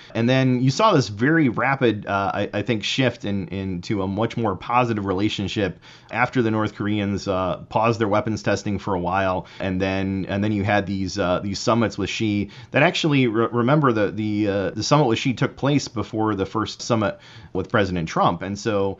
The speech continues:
Kim was in some ways, I think, setting conditions to make sure that Xi Jinping was in his corner and that he had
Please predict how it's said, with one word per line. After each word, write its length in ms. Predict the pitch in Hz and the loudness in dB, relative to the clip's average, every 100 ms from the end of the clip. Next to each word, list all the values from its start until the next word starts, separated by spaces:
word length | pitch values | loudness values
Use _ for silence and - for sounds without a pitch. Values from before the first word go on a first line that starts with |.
| - | -12
Kim 320 | - 165 156 | 0 2 4
was 160 | 131 113 | 2 0
in 100 | 113 | 0
some 200 | 127 120 | -2 0
ways, 200 | 113 107 | -2 -2
I 60 | 101 | -4
think, 240 | 113 95 | -4 -4
setting 320 | - 113 104 | -2 0 0
conditions 460 | 95 104 104 113 95 | 0 0 0 -2 -2
to 80 | 95 | -4
make 180 | 95 | -4
sure 360 | - 104 101 90 - - - | -2 -2 -2 -4 -10 -20 -6
that 180 | 92 85 | -4 0
Xi 140 | 123 | 0
Jinping 380 | 110 101 110 107 | 0 0 0 0
was 120 | 98 | -2
in 80 | 98 | -4
his 120 | 92 | -6
corner 360 | - 110 104 95 | -2 0 0 -2
and 140 | 95 | -2
that 80 | 95 | -4
he 160 | 101 | -2
had 240 | 101 92 | -2 -2